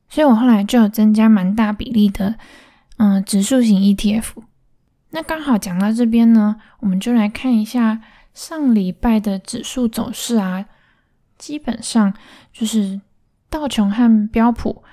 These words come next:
都是有稍微往上，但只有纳斯达克就是 <laughs> 一样又在独自下跌。而且根据某一个报告的统计呢，过去已经连续十三周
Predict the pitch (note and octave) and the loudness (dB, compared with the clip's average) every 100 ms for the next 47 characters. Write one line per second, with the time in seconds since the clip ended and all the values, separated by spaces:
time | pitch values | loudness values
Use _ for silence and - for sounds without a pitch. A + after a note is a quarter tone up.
0 | _ _ _ A3+ A3+ A3 A#3+ F#3 F#3 G3+ | _ _ _ -2 -2 0 0 0 -2 -8
1 | - A#3 A3 G#3 G3+ G#3+ - A#3 G3+ B3 | -2 2 4 4 2 -4 -4 -2 -2 -6
2 | - _ _ - A#3+ A3+ A3+ F#3+ A3 A3+ | -16 _ _ 2 2 2 0 2 2 2
3 | - A3 F3 E3+ - F#3+ E3+ F#3 F#3 F#3 | 0 -4 -4 -6 -2 -2 -2 -2 -2 -2
4 | - - - - - - - - _ - | -4 -8 -14 -14 -16 -16 -20 -20 _ 0
5 | G#3 A#3 A3 A3 A3 A3 G#3 F#3+ A3+ G3+ | 2 4 2 2 2 0 0 -2 -2 -2
6 | A3 F#3 - - - - - _ _ _ | 0 -2 -4 -8 -8 -10 -14 _ _ _
7 | _ _ _ - C#4+ C#4 G#3+ B3+ C#4 C4+ | _ _ _ -8 -2 0 2 2 2 4
8 | A3+ F#3+ F#3 G#3 G3+ B3+ A3+ A3 B3 A3+ | 4 2 -2 -4 -2 0 0 -2 0 2
9 | G#3 G#3 G3 F#3+ - A3+ - - A3+ G#3 | 2 0 -2 -2 -6 -8 -10 -2 4 4
10 | G3+ G3 - - - _ _ _ _ - | 4 2 -2 -12 -20 _ _ _ _ -6
11 | D#4+ C#4 C#4 A3 G#3+ A3+ G#3 G#3 A#3 A3+ | -4 -2 0 0 4 2 2 0 0 0
12 | - G#3 - A3 A3+ A3+ A3+ G3+ G#3+ | -2 -4 0 2 0 0 -2 0 -2